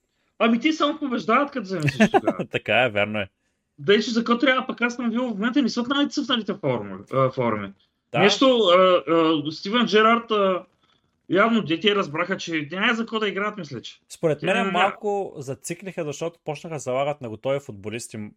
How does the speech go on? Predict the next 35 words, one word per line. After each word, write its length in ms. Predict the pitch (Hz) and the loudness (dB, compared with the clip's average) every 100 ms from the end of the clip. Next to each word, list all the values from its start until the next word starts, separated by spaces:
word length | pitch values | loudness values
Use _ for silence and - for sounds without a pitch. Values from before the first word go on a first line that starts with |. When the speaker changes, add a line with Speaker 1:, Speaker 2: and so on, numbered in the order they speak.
| _ | _
Speaker 2:
малко 340 | 120 110 110 110 | -8 -8 -8 -10
или 120 | 107 | -8
много, 260 | 110 127 | -8 -6
а 60 | 143 | -6
спряха 340 | - 127 131 | -4 -6 -4
се 140 | 127 110 | -10 -10
развиват 420 | 104 110 123 - | -12 -8 -8 -8
футболистите, 500 | 107 107 110 - 107 | -14 -12 -12 -12 -14
които 220 | 117 110 | -14 -10
бяха 260 | 107 113 - | -6 -6 -8
така 260 | _ 110 | _ -6
от, 180 | 110 107 _ - - _ _ _ _ - | -6 -8 _ -20 -20 _ _ _ _ -10
отдолу 480 | 117 101 117 113 101 | -10 -6 -2 -2 -2
и 60 | |
може 260 | 104 135 151 | -2 -4 -4
би 360 | 156 151 143 127 | -6 -6 -6 0
Speaker 1:
А, 180 | 196 226 | 4 4
и 280 | 226 220 | 4 4
мисля, 220 | 233 294 320 | 2 0 -2
че 140 | 262 | -2
нямат 260 | 285 277 269 | -2 0 2
тая 120 | 269 | 2
амбиция, 440 | 240 165 226 330 | 0 -4 -4 -4
кой 180 | 320 330 | -2 -2
знае 200 | 294 285 | 0 -2
какво 260 | 240 - 180 | -4 -2 2
да 120 | 143 | 2
играят. 300 | 120 123 139 | 2 2 2
Те, 60 | - | 0
мисля, 120 | 147 | 2
Speaker 2:
Най-вероятно, 380 | 185 - - 196 | 2 2 0 0
Speaker 1:
далеко 280 | 202 247 302 | 2 2 0
Speaker 2:
да. 60 | |
Speaker 1:
от 100 | 330 | -4
изпадането, 840 | 233 - 208 175 160 170 233 240 | -6 0 4 4 4 0 -4 -6